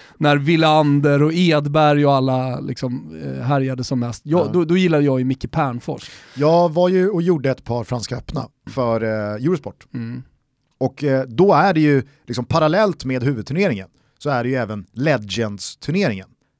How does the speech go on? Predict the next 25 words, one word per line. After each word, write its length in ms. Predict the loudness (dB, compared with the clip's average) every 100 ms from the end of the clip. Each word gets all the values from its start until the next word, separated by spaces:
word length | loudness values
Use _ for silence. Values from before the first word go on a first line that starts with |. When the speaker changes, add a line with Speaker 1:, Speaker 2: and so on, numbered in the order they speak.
| -14
Speaker 2:
Alltså, 340 | -8 -6 -6 -10 _ _ _
vilka, 560 | -12 -12 _ -10 -8 -8
vilka 480 | -8 -8 _ -8 -6 -4 -6 -6 -10
showartister 720 | -2 -2 -2 -6 -6 -8 -8
Speaker 1:
Ja. 140 | -6 -4
Speaker 2:
det 60 | -2
där 180 | -2 -4
är. 160 | -8 -12 -20 _ _
Alla 360 | 0 2 0
är 120 | 0 0
ju 140 | 0
dunderhjulbenta. 1400 | -2 0 2 2 -2 -2 -2 -2 -2 -2 -2 -2 -6 -16 _
Speaker 1:
Ja. 260 | -2 0 -2 -6
Speaker 2:
<laughs> 160 | -6 -4
Det 60 | -4 -10 -16
kan 80 | -18 -4
ju 60 | -2
inte 120 | -2
gå. 160 | -2 0
Speaker 1:
De 140 | 2
är 40 | 2
så 120 | 2
rika 240 | 2 0
folker 360 | 2 0 2
Speaker 2:
De 60 | 0